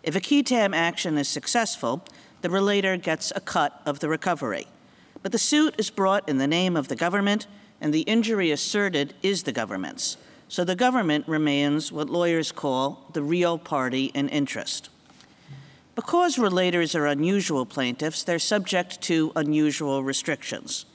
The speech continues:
Right from the start, the relator has to file his complaint under seal and serve a copy on the government alone, not on the opposing party. The government then gets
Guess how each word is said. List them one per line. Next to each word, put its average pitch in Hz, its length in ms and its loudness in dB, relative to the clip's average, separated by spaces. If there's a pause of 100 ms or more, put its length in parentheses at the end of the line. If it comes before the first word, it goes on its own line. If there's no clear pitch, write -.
(500)
Right 262 240 2
from 233 220 2
the 175 80 0
start, 139 540 0 (200)
the 175 100 -2
relator 220 400 2
has 175 260 0
to 185 80 -4
file 180 380 2
his 160 200 -2
complaint 156 640 0
under 151 240 0
seal 139 460 -2 (480)
and 180 120 -2
serve 262 320 2
a 240 60 0
copy 170 560 0
on 156 120 2
the 156 60 2
government 175 540 -2
alone, 151 540 0 (340)
not 190 340 0
on 156 260 2
the 156 120 2
opposing 143 480 -2
party. 135 400 -2 (720)
The 226 80 -2
government 214 720 2
then 185 300 2
gets 160 480 -2